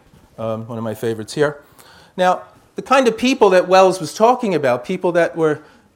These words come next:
dissatisfied with, you know, the aims and purposes and meanings, uh, of everyday life, who wanted something more, um, they're very much like the kind of people that the British writer Colin Wilson called outsiders.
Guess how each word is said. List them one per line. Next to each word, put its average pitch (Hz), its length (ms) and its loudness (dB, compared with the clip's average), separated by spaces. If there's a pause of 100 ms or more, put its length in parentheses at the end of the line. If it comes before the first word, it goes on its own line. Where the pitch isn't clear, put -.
dissatisfied 180 1000 2 (120)
with, 139 380 -2 (120)
you 151 80 -4
know, 127 180 -2
the 147 140 -4
aims 147 240 -6
and 135 120 -8
purposes 127 720 -8 (220)
and 123 160 -12
meanings, 127 600 -8 (380)
uh, 120 400 -4
of 127 160 -8
everyday 123 400 -4
life, 123 340 -6
who 139 120 -12
wanted 147 280 2
something 135 380 -2
more, 131 440 2 (520)
um, 180 380 0
they're 226 260 2
very 220 260 4
much 208 240 2
like 190 160 2
the 180 80 -6
kind 175 240 -2
of 151 100 -6
people 156 560 -2
that 143 300 -2
the 147 60 -10
British 151 340 -6
writer 139 340 0 (240)
Colin 135 320 -2
Wilson 131 380 -6
called 117 420 -4
outsiders. 123 1000 -6